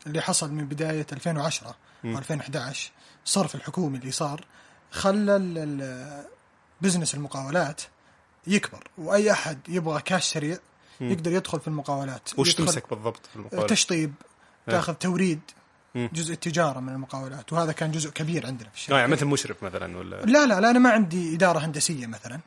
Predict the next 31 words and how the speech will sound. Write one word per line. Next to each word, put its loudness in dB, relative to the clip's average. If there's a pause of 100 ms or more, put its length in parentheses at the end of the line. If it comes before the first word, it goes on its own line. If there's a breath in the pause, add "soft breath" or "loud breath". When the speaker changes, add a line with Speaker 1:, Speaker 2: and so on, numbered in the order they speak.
(120)
Speaker 2:
إيه. 4
Speaker 1:
أشطب، 4
وفي 2
مراقب، 2
مستشار -2
من -8 (220)
المالك، -4 (360 soft breath)
وفي 6
المقاول 8
الرئيسي، 0
سب 4
كونتراكتور -4
يعني -16
كنت -12
آخذ، -4 (320 loud breath)
Speaker 2:
مم. 0
Speaker 1:
لبعض 6
الجزئيات، -2
تشطيب، 2
Speaker 2:
إذا 2
Speaker 1:
جبس. 2
Speaker 2:
ناخذها 8
حبة 0
حبة -6 (120)
عشان 2
Speaker 1:
أوكي. 4
Speaker 2:
ال-، -2
المستمع -4
بس -6
يعرف -4
وش، -8